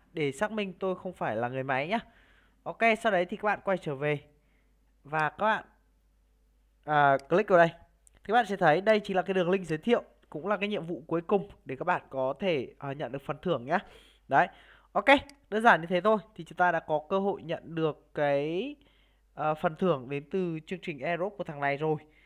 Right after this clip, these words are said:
Đấy, thì các bạn có thể, ờ, theo dõi, ờ, tất cả những cái thông tin của dự án này ở trên trang, ờ, Twitter của nó nhá, ở đây này. Đấy, trang Twitter của nó. Đấy, đối tác, partner của nó cũng rất là,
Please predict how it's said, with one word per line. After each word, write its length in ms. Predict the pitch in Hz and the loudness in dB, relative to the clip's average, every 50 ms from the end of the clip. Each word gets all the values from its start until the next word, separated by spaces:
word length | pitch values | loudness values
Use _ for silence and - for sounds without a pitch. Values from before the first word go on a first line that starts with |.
| _ _ _ _ _ _ - | _ _ _ _ _ _ -10
Đấy, 180 | - 139 156 170 _ - | -8 -8 -8 -8 _ -10
thì 120 | 196 170 | -10 -8
các 120 | 156 - | -4 -2
bạn 220 | 214 214 165 117 107 | 0 0 0 -2 -4
có 120 | - 151 175 | -8 -6 -4
thể, 260 | 214 202 175 147 110 | -2 -2 -2 -2 -2
ờ, 160 | 90 123 139 | -4 -4 -6
theo 220 | - 190 196 190 | -4 -2 -2 -2
dõi, 420 | 180 208 175 135 185 240 277 302 277 | 0 -2 -4 -4 -2 -4 -4 -6 -6
ờ, 160 | - 131 147 | -6 -6 -4
tất 200 | - 226 226 - | -4 -4 -2 0
cả 120 | 202 147 | 0 -2
những 100 | 123 135 | -2 -2
cái 60 | 156 175 | -6 -8
thông 200 | 202 196 196 - | -8 -8 -6 -4
tin 200 | 220 208 202 175 | -4 -4 -4 -4
của 140 | - 139 | -6 -8
dự 140 | 127 143 156 | -6 -4 -4
án 260 | 131 90 117 131 151 | -4 -2 -2 -4 -4
này 200 | 170 175 165 143 127 | -4 -6 -4 -4 -4
ở 140 | 131 127 123 - - | -4 -4 -6 -6 -6
trên 240 | - 175 175 175 | -6 -6 -6 -6
trang, 420 | 170 - 180 175 175 175 175 175 175 | -6 -4 -4 -2 -4 -4 -8 -8 -6
ờ, 200 | 175 175 175 175 - | -6 -4 -4 -6 -8
Twitter 400 | - 247 233 - - 208 185 156 | -10 -14 -10 -4 0 2 2 2
của 80 | 139 139 | 0 -4
nó 180 | 135 135 131 151 | -8 -8 -8 -6
nhá, 160 | 175 208 220 | -6 -6 -6
ở 120 | - 139 | -6 -4
đây 160 | 139 151 151 | -2 -2 -2
này. 140 | 147 143 143 _ _ _ _ _ _ _ _ _ _ _ _ _ _ _ _ _ _ _ _ _ _ _ _ _ _ _ _ _ _ _ _ _ _ _ _ _ _ _ _ - - - - - _ _ _ - - - | -4 -6 -12 _ _ _ _ _ _ _ _ _ _ _ _ _ _ _ _ _ _ _ _ _ _ _ _ _ _ _ _ _ _ _ _ _ _ _ _ _ _ _ _ -20 -20 -20 -20 -20 _ _ _ -20 -20 -18
Đấy, 140 | - 117 - | -18 -14 -10
trang 120 | - 165 165 - | -10 -10 -10 -12
Twitter 340 | - 220 - 220 208 170 131 | -16 -10 -4 0 0 0 0
của 100 | 123 113 | -2 -4
nó. 220 | 117 123 180 226 _ _ _ _ _ _ _ _ _ _ _ _ - | -6 -8 -10 -14 _ _ _ _ _ _ _ _ _ _ _ _ -12
Đấy, 140 | 127 - - | -10 -10 -6
đối 180 | - 160 180 180 | -4 -4 -2 2
tác, 340 | - 247 269 262 - - - | 4 4 4 4 2 2 2
partner 280 | 185 - - 180 196 196 180 | 2 2 2 2 4 4 4
của 80 | 156 151 | 2 2
nó 120 | 139 139 | 0 -2
cũng 260 | 147 - 170 - 190 202 | -2 -4 -8 -14 -8 -2
rất 360 | 226 277 269 - - - 139 | -2 -2 -2 -4 -10 -4 0
là, 380 | 143 139 139 139 139 135 139 | 2 4 6 6 4 2 0